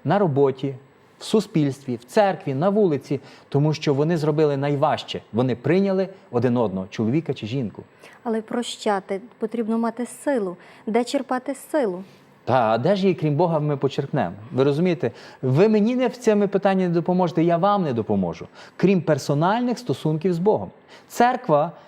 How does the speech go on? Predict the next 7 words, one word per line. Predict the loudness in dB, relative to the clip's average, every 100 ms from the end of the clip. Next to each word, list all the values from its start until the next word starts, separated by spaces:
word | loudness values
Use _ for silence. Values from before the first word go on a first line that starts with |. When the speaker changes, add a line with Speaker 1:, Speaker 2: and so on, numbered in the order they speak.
| -18
Speaker 1:
це | 0 2
лише | 4 4 2
помічник, | 2 2 2 0 0 0 0 -4 -18 _ _ _ -20 -20 _ 0
е, | 4 4 2 2 -2 -8 -20 _
направляч, | 0 2 2 2 2 2 2 0 -6 -16 -20 _ _ _
допоміжний | 0 2 2 2 2 2 0 2 2 0
інститут, | 0 -2 0 -2 2 2 0